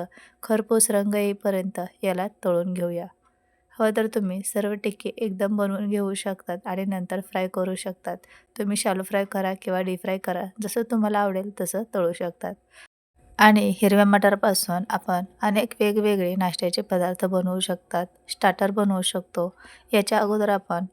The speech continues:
हिरव्या मटारपासून बन डोसा बनवलेला आहे, पुऱ्या बनवलेल्या आहेत, आता कटलेट बनवलेत. याच्या अगोदरसुद्धा भरपूर अशा वेगवेगळ्या रेसिपी टाकलेल्या आहेत. तुम्ही ॲक्टिव्ह पूजा सर्च करून पाहिलं तर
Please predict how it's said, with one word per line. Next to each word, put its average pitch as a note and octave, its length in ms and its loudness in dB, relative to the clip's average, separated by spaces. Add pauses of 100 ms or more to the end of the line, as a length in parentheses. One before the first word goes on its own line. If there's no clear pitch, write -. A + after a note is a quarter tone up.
हिरव्या F#3+ 260 2
मटारपासून F#3+ 760 -2 (400)
बन G#3+ 320 4
डोसा G#3+ 320 4
बनवलेला G3 540 2
आहे, F3+ 260 0 (220)
पुऱ्या G3 240 4
बनवलेल्या F#3+ 480 0
आहेत, F3 260 -4
आता F#3 260 -4
कटलेट F#3+ 420 -6
बनवलेत. F#3+ 480 -4
याच्या F#3 240 0
अगोदरसुद्धा G#3 560 -2
भरपूर G3+ 420 -2
अशा G#3 240 -4
वेगवेगळ्या F#3+ 460 -2
रेसिपी F#3 360 -4
टाकलेल्या G3 540 -4
आहेत. F3+ 140 -4 (440)
तुम्ही G#3+ 180 2
ॲक्टिव्ह G3+ 260 -4
पूजा G3+ 220 -2
सर्च F#3 300 -2
करून F#3+ 260 -4
पाहिलं F#3 340 -4
तर F#3+ 60 -6